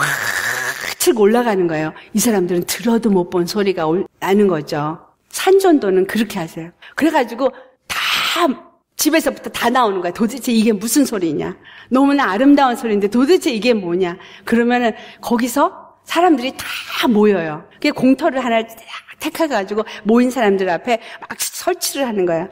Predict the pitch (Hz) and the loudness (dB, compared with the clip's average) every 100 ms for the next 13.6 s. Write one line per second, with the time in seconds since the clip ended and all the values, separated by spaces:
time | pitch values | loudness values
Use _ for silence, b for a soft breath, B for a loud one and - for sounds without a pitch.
0 | B 226 208 202 214 254 170 180 254 262 | B -4 -2 -2 0 0 0 0 0 -2
1 | - 240 - b - 233 226 - 196 196 | -6 -8 -10 b 0 2 2 -2 -6 -4
2 | 196 - - 339 247 185 151 175 220 214 | -4 -4 -2 0 0 0 0 2 4 2
3 | 175 - - - 196 214 240 247 190 175 | -2 -8 -12 -10 -2 0 0 0 0 0
4 | 165 170 B B - 269 247 320 247 202 | -2 -4 B B -6 -4 2 0 2 -2
5 | 180 175 226 202 - 208 233 254 226 - | -4 -2 -2 -2 -4 0 2 2 -2 0
6 | 302 277 190 170 170 170 190 226 262 240 | 0 0 -2 -4 -6 -6 0 2 4 2
7 | 185 185 196 156 139 - 151 - _ - | 2 2 2 0 -6 -14 -16 -16 _ 0
8 | 233 220 202 180 - 170 214 165 156 165 | 2 0 -2 -4 -4 -4 -2 -2 0 -2
9 | 156 240 381 - - 190 202 202 190 160 | 0 0 0 -4 -4 0 2 0 -4 0
10 | 202 196 170 196 262 - - 233 240 180 | 0 0 -2 -4 -4 -4 2 4 4 2
11 | 147 147 _ _ _ - 202 208 196 175 | -6 -14 _ _ _ 0 2 4 4 0
12 | 165 - 170 160 156 165 _ 180 190 170 | -4 -8 -4 -2 -4 -10 _ 2 2 2
13 | 151 - - 151 156 | -2 -12 -12 -12 -12